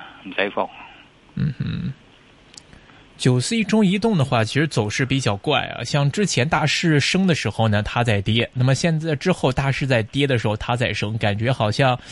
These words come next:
Speaker 2: 这个跟大市走向是倒过来走的。
Speaker 1: 係啊，你借-，你話齋啦，<laughs> 講嗰啲人係，係咪肯高P E啊，成啦啊？即係有啲聽眾係鍾意知道呢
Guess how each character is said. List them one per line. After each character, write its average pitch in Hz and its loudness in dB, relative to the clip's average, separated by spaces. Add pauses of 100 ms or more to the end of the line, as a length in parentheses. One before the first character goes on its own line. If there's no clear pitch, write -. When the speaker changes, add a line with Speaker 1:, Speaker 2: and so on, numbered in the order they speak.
(300)
Speaker 2:
这 151 4
个 135 4
跟 151 -2
大 151 -2
市 143 -2
走 104 0
向 135 0
是 120 0
倒 117 2
过 104 -6
来 104 -2
走 - -10
的。 - -14 (540)
Speaker 1:
係 87 0
啊， 95 2
你 110 -2
借-， 117 0 (200)
你 107 -2
話 98 2
齋 120 0
啦， 117 0
<laughs> - -
講 - -4 (100)
嗰 131 -6
啲 139 -4
人 90 0 (420)
係， 104 0
係 104 -2
咪 104 -2 (360)
肯 123 -4 (320)
高 135 0
P 131 -2
E 127 0
啊， 104 2
成 98 -2
啦 113 0
啊？ 101 0 (480)
即 165 0
係 160 4
有 127 2
啲 151 -4
聽 123 -8
眾 117 -2
係 110 0
鍾 143 -2
意 120 -2 (100)
知 139 -2
道 120 2
呢 - 4